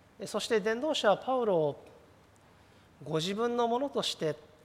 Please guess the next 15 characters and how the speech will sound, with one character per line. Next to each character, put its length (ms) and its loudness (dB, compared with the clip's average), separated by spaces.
守 300 2
っ 80 -6
て 180 -2
く 120 -6
だ 100 4
さ 160 0
っ 100 -6
た 120 -2
の 120 -2
だ 160 -2
と 360 -2
思 180 -16
い 100 -20
ま 80 -20
す。 240 -12